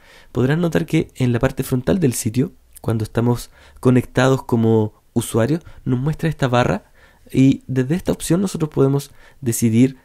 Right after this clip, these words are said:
conscientemente si queremos que esa barra realmente se muestre o no se muestre. En mi caso la voy a mantener porque es bastante útil y finalmente vamos a actualizar.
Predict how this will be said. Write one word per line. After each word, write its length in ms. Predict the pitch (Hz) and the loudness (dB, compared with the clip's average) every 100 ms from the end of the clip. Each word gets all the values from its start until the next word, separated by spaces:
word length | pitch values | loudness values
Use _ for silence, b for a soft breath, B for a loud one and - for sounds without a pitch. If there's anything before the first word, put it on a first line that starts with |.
| _ - - - _ | _ -20 -20 -20 _
conscientemente 800 | - 113 135 131 139 143 151 147 | -4 0 0 0 0 0 -2 -4
si 200 | - - | -6 -4
queremos 260 | 147 151 160 | 0 0 0
que 120 | - | -4
esa 120 | 151 | -2
barra 340 | 139 139 143 - | -2 -2 -4 -6
realmente 400 | - 120 127 127 | -2 0 2 0
se 140 | 131 123 | -2 -2
muestre 400 | 120 127 - - | -4 -4 -6 -2
o 140 | - | -2
no 80 | 131 | -2
se 100 | 131 | -2
muestre. 300 | - - - - _ _ - - _ - _ | -8 -10 -18 -20 _ _ -20 -20 _ -20 _
En 160 | - 165 | -4 -2
mi 80 | 175 | 0
caso 220 | 175 175 | 0 2
la 80 | 156 | 4
voy 100 | 143 | 4
a 60 | |
mantener 340 | 143 139 143 151 | 2 0 -2 -2
porque 240 | 143 131 | -4 -2
es 60 | 127 | -2
bastante 480 | 131 - 123 135 - | -2 -4 -2 -4 -2
útil 320 | 156 208 254 b b - | 0 0 -2 b b -10
y 100 | 151 | -2
finalmente 460 | 160 147 147 - | 0 2 0 -4
vamos 280 | - 143 - | -4 -4 -6
a 60 | - | -8
actualizar. 480 | 139 - 117 - | -4 -2 -2 -4